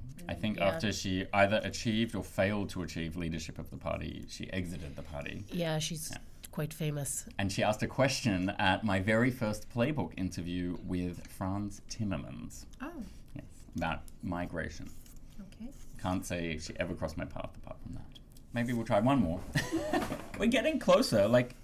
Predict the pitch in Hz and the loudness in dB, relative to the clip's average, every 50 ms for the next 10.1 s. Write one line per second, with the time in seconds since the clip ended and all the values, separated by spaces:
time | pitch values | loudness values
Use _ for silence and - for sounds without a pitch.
0 | - - - - - - - - - 160 190 190 160 - 101 98 104 110 113 113 | -12 -12 -12 -12 -12 -14 -4 4 4 4 6 8 8 8 8 6 4 4 4 4
1 | 113 117 120 151 - - - 98 87 87 95 - 85 82 82 - - - - 85 | 2 2 0 -2 -2 -2 -6 -6 -4 -6 -8 -6 -4 -6 -6 -6 -8 -8 -6 -6
2 | 78 82 78 82 85 82 80 80 80 76 80 - 82 85 - 196 180 180 190 190 | -4 -4 -4 -6 -6 -6 -6 -6 -6 -8 -8 -6 -4 -4 -2 -2 -4 -4 -8 -10
3 | - - - - 98 - - - - - 117 120 123 123 120 - 117 107 110 - | -10 -10 -10 -10 -8 -8 -10 -8 0 6 8 8 8 8 8 8 8 8 8 8
4 | - - - - - - - - - - - - - - 123 123 - 165 147 143 | 2 -14 -18 -18 -18 -18 -18 -16 -16 -16 -16 -6 4 6 6 6 6 6 4 6
5 | 147 143 143 147 - - - - 127 117 117 117 113 113 117 - - 107 110 120 | 6 6 4 4 0 -4 -2 4 6 6 8 8 6 4 2 0 2 6 6 6
6 | 110 95 85 85 85 80 78 78 80 - - - 104 107 101 101 - - 101 95 | 6 6 2 0 0 -2 -4 -4 -6 -10 -10 -6 -4 -2 -2 -2 -2 -2 -2 -2
7 | 95 95 - - - 98 92 92 87 92 101 113 123 131 135 139 139 139 139 139 | -2 -2 -4 -2 0 2 2 2 2 4 4 4 4 4 4 2 2 0 0 -2
8 | - - - 101 101 101 98 - 104 95 95 90 85 - - 101 98 - 95 - | -4 -2 -2 0 0 0 -2 -2 -2 -2 -2 -2 -2 -4 -4 -4 -4 -4 -4 -2
9 | 101 90 87 82 - - - - - - - - - - - - 87 82 82 80 | -2 -2 -2 -2 -6 -8 -10 -10 -10 -12 -14 -16 -16 -14 -10 -4 -2 0 0 0
10 | - - | -2 -4